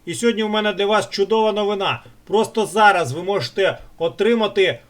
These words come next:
ось цю чудову нову банкноту в сувенірній упаковці. Перша офіційна вертикальна двадцять гривень, присвячена героям, які захищають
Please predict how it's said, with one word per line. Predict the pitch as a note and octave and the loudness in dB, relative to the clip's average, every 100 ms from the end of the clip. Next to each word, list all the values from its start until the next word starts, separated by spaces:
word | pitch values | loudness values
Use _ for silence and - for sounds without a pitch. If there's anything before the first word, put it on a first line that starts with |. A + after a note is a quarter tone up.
| - | 0
ось | G3 F#3+ - | 2 2 -2
цю | A#3+ A#3+ A3+ | -4 -2 -2
чудову | - G3+ F3 D3+ A3+ A3+ A3 G#3+ G3 - - | -4 -6 -6 0 4 4 4 2 2 -2 -14
нову | D#3+ G3+ G#3 A3 A3+ F#3 - - | 0 2 2 2 2 2 -4 -6
банкноту | C3+ G3+ G3+ A3+ A3+ G#3 D3+ A#2+ - _ _ _ _ - | -2 -2 -2 0 2 0 -2 -8 -10 _ _ _ _ -4
в | E3+ A3 | -2 -2
сувенірній | - - F#3+ G#3 A3 G3+ F#3+ F#3 | -6 -4 -2 0 2 0 0 -2
упаковці. | F#3+ F#3+ - G3+ D3+ - C3+ A#2+ - _ - | -2 -4 0 0 0 -6 -10 -12 -16 _ -2
Перша | G3+ G3 - E3+ C#3 - | 2 2 0 -4 -6 -6
офіційна | D#3+ B2+ F#3 - A3 G#3 F3 | -8 -6 -10 -6 -4 -4 -4
вертикальна | D#3 F3+ - F3+ G#3+ G3+ F#3 E3+ | -4 -4 -6 -8 0 2 2 -2
двадцять | C#3 D#3 F#3 - E3+ C#3 | -4 0 2 0 -4 -4
гривень, | D#3 A3 A3+ G#3+ F3+ B2 - _ - | 0 2 2 2 -2 -6 -20 _ -8
присвячена | E3+ - G3+ G#3+ G#3 G3+ F#3+ F#3 C3+ - _ _ _ _ _ _ _ _ _ _ _ - - - - - - | -6 -4 0 0 0 -2 0 0 -2 -8 _ _ _ _ _ _ _ _ _ _ _ -20 -20 -20 -20 -20 -16
героям, | B2+ F#3+ A3+ G#3+ G3 E3 A#2+ - | -2 4 4 4 2 -2 -8 -12
які | C#3 D#3 | -10 -6
захищають | D#3 E3 E3 - G3+ - F3 A#2+ | -6 -6 -8 -4 0 0 -2 -6